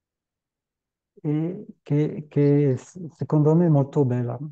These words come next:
E lui dice: "Penso che la mia torre sarà bellissima. Siccome siamo ingegneri, pensate che noi non ci preoccupiamo della bellezza dei nostri edifici."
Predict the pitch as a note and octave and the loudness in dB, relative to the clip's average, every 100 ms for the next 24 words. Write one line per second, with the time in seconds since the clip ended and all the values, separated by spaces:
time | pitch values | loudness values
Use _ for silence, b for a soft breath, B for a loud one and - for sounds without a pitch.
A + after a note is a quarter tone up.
0 | - _ D#3+ C#3+ C#3+ E3 C3+ C#3 - C3+ | -16 _ -4 -2 2 2 2 -2 -2 -4
1 | D3+ D3 - E3 D3 D3 C#3+ C#3+ C#3+ D#3 | -2 -2 -2 -2 0 2 2 2 0 0
2 | D#3 D3 - C3 B2 B2 C#3+ - F3+ G3+ | 2 0 -2 -4 -2 0 -2 -4 -2 -2
3 | G#3+ - _ _ _ _ _ _ D3+ E3 | -2 -8 _ _ _ _ _ _ -4 2
4 | D#3+ E3 - D3+ D3+ D3 D3 C#3+ D3+ F#3 | 2 2 0 2 4 4 2 2 2 2
5 | F#3 D3+ C#3+ D3+ D3 - D3 D3 C#3+ D3+ | 0 -2 -2 -2 -2 -2 -2 0 2 4
6 | E3 D#3 C#3 - D#3 - C#3 - C#3 - | 4 2 2 0 -4 0 -2 0 -4 -2
7 | C#3+ D#3+ C#3 C3 B2+ B2+ C3+ C3+ - C#3 | 0 2 2 2 0 0 0 -2 -4 -2
8 | B2+ B2 B2+ - - B2+ A#2+ C3+ B2 A#2+ | 0 0 -2 -6 -6 -4 -2 -2 -4 -4
9 | C3+ - - G#3 | -8 -8 -4 -4